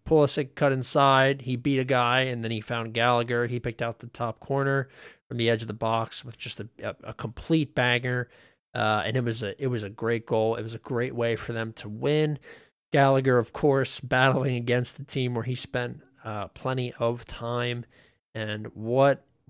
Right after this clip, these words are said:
what a way to win the game. Two subs coming, uh, coming in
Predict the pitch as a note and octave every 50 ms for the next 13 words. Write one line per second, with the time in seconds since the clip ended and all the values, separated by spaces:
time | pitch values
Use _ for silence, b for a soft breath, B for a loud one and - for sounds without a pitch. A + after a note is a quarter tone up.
0 | - _ - C3 C#3+ D#3 E3 D#3+ - - A#2+ A#2+ A#2+ A#2 A2+ A2+ A#2 A#2 A#2 A2+
1 | A2+ - - A#2+ A2+ A2+ A#2+ A#2 A#2 A2+ A2+ G#2+ G2+ - A2 G#2+ G#2 G#2 G#2+ A2
2 | - - - D3+ C3+ C3 - - - B2 A#2+ A2+ A2+ A#2+ A#2+ - - - B2+ A#2+
3 | A#2 A#2 A2+ A#2 A2+ A2+ A2+ A2+ A2 G#2+ A2 - - A2 A2+ A#2 A#2 A2+ A2+ A2
4 | A2+ A#2 C#3